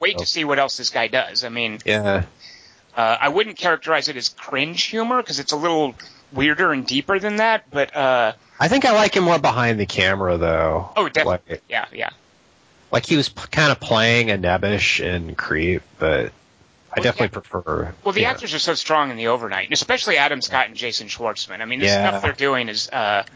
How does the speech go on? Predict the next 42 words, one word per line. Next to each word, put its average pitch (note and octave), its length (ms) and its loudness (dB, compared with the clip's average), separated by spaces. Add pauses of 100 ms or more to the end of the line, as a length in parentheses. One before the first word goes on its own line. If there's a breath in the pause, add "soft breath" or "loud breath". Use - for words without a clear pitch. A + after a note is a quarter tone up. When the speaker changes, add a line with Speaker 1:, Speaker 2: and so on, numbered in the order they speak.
(120)
Speaker 2:
Yeah. G#2+ 260 0 (540)
Speaker 1:
uh, A#2+ 200 2
and E3 140 0
Adam G#3 240 0
Scott, C#3+ 320 -2
too, F3 320 -2
who C3 340 -6 (120)
can C#3 180 -4
be, C#3 340 0 (440 soft breath)
I, D3+ 100 -12 (100)
I, D3+ 140 -8 (140)
I F3+ 60 0
mean, F3+ 140 -2
comedically, F#3 520 -2
he's C3+ 220 -4
a C3+ 40 -4
great D3+ 400 0 (340)
actor, F#3 640 -2
and D3+ 80 -6
I C#3+ 60 0
think D#3 180 -6
some D#3 160 -2
people C#3+ 240 -4
might C3+ 220 0
mistake C#3 340 -4
him C#3 120 -4
then C3 140 -4
for C3+ 140 -4
a B2 60 2
lightweight, D#3+ 540 0 (260 loud breath)
but D3 140 -4
you D#3+ 80 0
see G#3+ 160 0
a F#3+ 40 0
movie E3 240 0
like C#3 200 0
The C3 80 -6
Vicious D3 360 0
Kind C3+ 540 -2
or C3 140 0
The B2 160 0
Overnight, B2+ 720 0